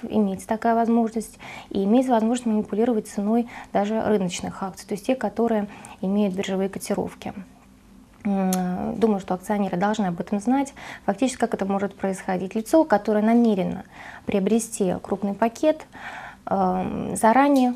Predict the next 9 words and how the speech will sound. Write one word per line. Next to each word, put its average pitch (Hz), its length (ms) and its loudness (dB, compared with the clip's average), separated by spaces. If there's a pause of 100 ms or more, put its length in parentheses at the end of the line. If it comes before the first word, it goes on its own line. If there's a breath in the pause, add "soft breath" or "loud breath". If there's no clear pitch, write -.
к - 80 -6
этому 214 240 -2
может 202 240 -2
подготовиться. 185 800 -6 (100)
Фактически 208 540 -2
через 190 320 -2
определённых 190 600 0
третьих 262 520 0
лиц 220 320 -2